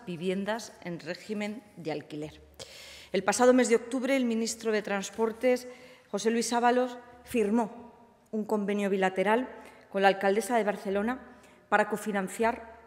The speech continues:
tres mil seiscientos catorce nuevos pisos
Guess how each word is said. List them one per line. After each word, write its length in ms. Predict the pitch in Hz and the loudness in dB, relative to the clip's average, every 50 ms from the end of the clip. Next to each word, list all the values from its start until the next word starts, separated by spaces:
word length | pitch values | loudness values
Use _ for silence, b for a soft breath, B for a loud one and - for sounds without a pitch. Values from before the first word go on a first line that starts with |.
| - - _ _ _ _ _ _ _ | -20 -20 _ _ _ _ _ _ _
tres 300 | - 214 196 202 185 202 | -2 0 0 0 0 0
mil 220 | 233 247 247 247 | -2 -2 -2 -4
seiscientos 680 | 233 - 220 196 - - - 214 208 214 214 214 208 - | -6 -8 -8 -8 -8 -4 -4 -4 -4 -4 -6 -8 -8 -8
catorce 640 | - 196 185 190 196 190 185 - - - 196 196 | -10 -10 -8 -8 -8 -10 -10 -12 -12 -10 -10 -8
nuevos 480 | 196 190 185 185 180 175 175 170 - - - _ _ _ | -8 -6 -6 -6 -6 -6 -8 -10 -12 -16 -20 _ _ _
pisos 540 | 165 151 - - - 160 - - - - | -14 -12 -12 -14 -16 -18 -20 -20 -20 -20